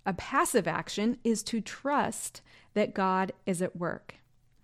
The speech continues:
If you agree that he wants to help you back out of any of these ingredients you've been putting into your life towards resentment,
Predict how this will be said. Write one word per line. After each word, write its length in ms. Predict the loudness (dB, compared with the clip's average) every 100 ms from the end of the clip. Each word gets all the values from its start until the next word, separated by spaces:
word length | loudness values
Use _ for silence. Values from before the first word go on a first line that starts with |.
| _ -20 -20 -20 -20 _ _
If 200 | 2 4
you 140 | 4 2
agree 360 | 2 2 4
that 180 | 4 0
he 360 | -2 2 2 2
wants 360 | 2 4 4
to 80 | 0
help 420 | -4 2 2 2
you 320 | 2 2 2 0 -4
back 380 | 4 4 6
out 380 | 6 8 6 4 2
of 140 | 6
any 200 | 6 6
of 60 | 4
these 180 | 4
ingredients 600 | 4 4 6 6 6 4
you've 80 | 4
been 120 | 2
putting 260 | 4 6 6
into 180 | 4 4
your 140 | 2
life 240 | 2 0 0
towards 300 | 0 2 2
resentment, 600 | 2 2 0 0 -2